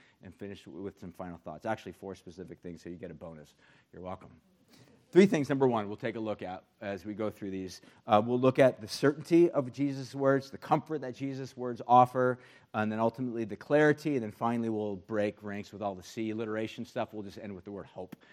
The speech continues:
because this is where everything is heading to. So what I wanna look at, first of all, is the certainty of Jesus' words, certainty of Jesus' words.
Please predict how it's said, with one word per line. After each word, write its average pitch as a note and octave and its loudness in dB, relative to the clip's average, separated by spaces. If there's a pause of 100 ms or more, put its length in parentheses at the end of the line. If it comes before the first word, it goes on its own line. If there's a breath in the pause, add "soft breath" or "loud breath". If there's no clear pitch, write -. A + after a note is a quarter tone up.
(120)
because G2+ -12
this G2 -16
is A2+ -16
where G#2 -12
everything G#2 -10
is F2+ -16
heading F2+ -16
to. D#2 -16 (460 loud breath)
So D3 8
what C#3 6
I C3 10
wanna D3+ 6
look D3+ 4
at, C3 2
first C#3 0
of C#3 -4
all, A#2 6
is A2 -6
the A2 -10
certainty A#2+ -4
of G2+ -14
Jesus' G2+ -16
words, F2 -14
certainty A2+ -8
of F#2 -20
Jesus' G2 -12
words. F2 -14